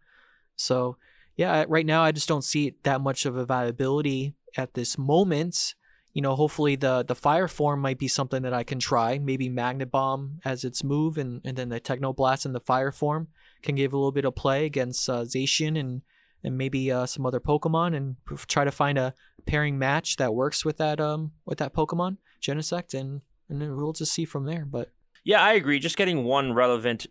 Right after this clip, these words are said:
Speaker 2: Genesect Douse Drive for whatever may come on down the line. But also, y-,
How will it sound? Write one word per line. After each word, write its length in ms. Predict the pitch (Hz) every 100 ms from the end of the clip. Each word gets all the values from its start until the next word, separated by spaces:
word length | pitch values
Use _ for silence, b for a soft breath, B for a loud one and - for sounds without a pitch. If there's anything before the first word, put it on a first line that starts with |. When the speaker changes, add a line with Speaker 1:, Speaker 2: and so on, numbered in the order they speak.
| 113
Speaker 2:
Genesect 540 | - 120 117 123 -
Douse 280 | 110 110 -
Drive 540 | 117 107 101 104 - _ _ _ _ - 139
for 160 | -
whatever 380 | 110 123 143 151
may 180 | 143 139
come 280 | 131 135 135
on 200 | 127 120
down 260 | 117 117 113
the 80 |
line. 320 | 107 107 107 110
But 120 | 180
also, 360 | 196 214
y-, 40 | 208